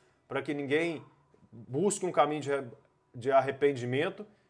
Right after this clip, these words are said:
e para que ele venha implantar a marca dele, né,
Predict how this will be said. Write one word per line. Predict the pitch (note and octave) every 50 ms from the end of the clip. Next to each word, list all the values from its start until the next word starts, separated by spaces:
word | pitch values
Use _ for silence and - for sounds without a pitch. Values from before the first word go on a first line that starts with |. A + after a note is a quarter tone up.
| _ _ _
e | B2+ C3
para | B2+ - D3+ D3+ E3+ F3
que | E3+ E3+ - E3+
ele | D3 C#3+ D3+ F#3 F#3+ F#3 E3+
venha | A#2+ A#2+ C#3 D3 E3 D#3+ D#3+
implantar | E3 D3+ - - D#3+ D#3+ D3 B2+ B2+ - C#3 C3+ D3+ D#3
a | C#3 C3
marca | A#2+ B2 C3 D3+ E3+ E3 - - D3 C3+
dele, | B2 A#2+ C3+ D#3 E3 D#3 D3
né, | D3 D3+ D#3+ D#3